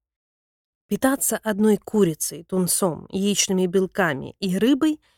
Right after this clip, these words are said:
было настоящей работой, ведь принимать пищу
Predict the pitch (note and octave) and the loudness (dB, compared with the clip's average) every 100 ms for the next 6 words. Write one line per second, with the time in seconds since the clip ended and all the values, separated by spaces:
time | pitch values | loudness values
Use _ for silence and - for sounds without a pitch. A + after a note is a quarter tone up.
0 | _ _ F3+ G3+ G3+ G3 F#3+ F3 - F3+ | _ _ 4 6 6 4 2 0 0 0
1 | F3 E3+ D#3+ - G3 F#3+ G#3+ G#3+ C#4 - | 2 0 0 -2 0 2 0 4 2 2
2 | A2+ - _ _ _ _ _ F#3+ F#3 - | -6 -14 _ _ _ _ _ -2 -2 -2
3 | - F#3 F#3 F3+ D3+ - - C4+ D4+ - | 0 2 2 0 -2 -8 -2 0 0 -6
4 | - | -10